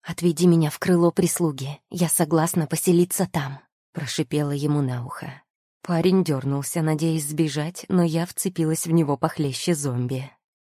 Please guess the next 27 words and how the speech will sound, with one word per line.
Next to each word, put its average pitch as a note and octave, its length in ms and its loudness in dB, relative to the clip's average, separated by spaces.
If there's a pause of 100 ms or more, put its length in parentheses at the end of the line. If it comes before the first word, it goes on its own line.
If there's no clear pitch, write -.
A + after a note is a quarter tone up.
(360)
«Простите, E3 580 -4
госпожа, C#3 680 -4
я D3 200 0
ничем D#3+ 440 0
не F3+ 80 2
могу C#3+ 260 -2
вам D3+ 200 0
помочь. A#2+ 720 -8 (360)
С - 160 -10
этой F3+ 240 -2
просьбой E3+ 460 2
вам C#3 220 0
лучше D#3 300 -2
обратиться D3 540 -2
к - 80 -6
управляющему». C3+ 1000 -6 (600)
Конечно, D3 800 -4
и F3 100 0
тот F3 220 0
возьмет E3+ 500 2
по E3 100 0
доброте D#3 420 2
душевной, C#3 580 -2
нарушит D#3 640 0
ради D#3 240 2
незнакомки D#3+ 640 2
правила. C3+ 640 -6